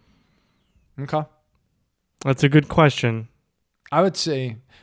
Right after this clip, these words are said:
Speaker 1: and there's no way we're gonna check this
Speaker 2: No.
Speaker 1: now 'cause it's way too long, but
Speaker 2: No.
Speaker 1: I would say
Speaker 2: A hundred plus.
Speaker 1: a hundred plus. I'd say a hundred guests on the show.
Speaker 2: Which is insane.
Speaker 1: And, you know,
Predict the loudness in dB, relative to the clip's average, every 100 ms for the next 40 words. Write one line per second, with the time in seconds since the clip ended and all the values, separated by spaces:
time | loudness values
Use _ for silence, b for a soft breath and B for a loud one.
0 | b -2 0 2 4 4 2 -2 -6 -10
1 | -8 -4 -4 -4 -8 -6 -6 -6 -8 -6
2 | -8 -8 b b b b _ _ _ -4
3 | -2 0 -2 0 0 0 -2 -2 0 4
4 | 6 4 2 -4 -4 -8 -16 -10 -6 -6
5 | -8 -10 -10 -12 -16 -18 -16 -18 -10 -8
6 | -6 -6 -8 -8 -12 -12 -12 -14 b b
7 | 0 2 0 -2 -6 -6 -6 -6 -8 -8
8 | -8 -10 _ _ -12 -12 -14